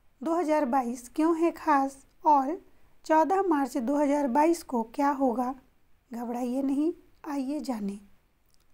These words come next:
दस मार्च दो हज़ार बाईस को है राष्ट्रीय कृमि मुक्ति दिवस और चौदह मार्च मॉप अप दिवस, जिसमें पहले दिन यानी दस मार्च को एक वर्ष से उन्नीस वर्ष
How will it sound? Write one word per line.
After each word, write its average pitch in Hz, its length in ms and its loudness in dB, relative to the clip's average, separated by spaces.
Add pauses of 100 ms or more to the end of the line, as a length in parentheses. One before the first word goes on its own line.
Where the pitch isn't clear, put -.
दस 277 340 -4
मार्च 339 400 -2 (520)
दो 320 140 -2
हज़ार 302 300 0
बाईस 269 360 -2
को - 160 -2
है 302 200 0 (320)
राष्ट्रीय 311 640 2
कृमि 349 600 0
मुक्ति 285 420 -2
दिवस 208 380 -6 (600)
और 277 360 2 (440)
चौदह 285 380 0
मार्च 269 400 -2 (280)
मॉप 294 300 2
अप 311 160 0
दिवस, 202 380 -8 (680)
जिसमें 349 380 0
पहले 339 400 0
दिन 247 300 -2
यानी 269 480 2 (100)
दस 359 300 6
मार्च 302 340 4
को 262 280 -2 (140)
एक 339 280 4
वर्ष 285 300 2
से 320 300 0
उन्नीस 294 560 2
वर्ष 311 180 4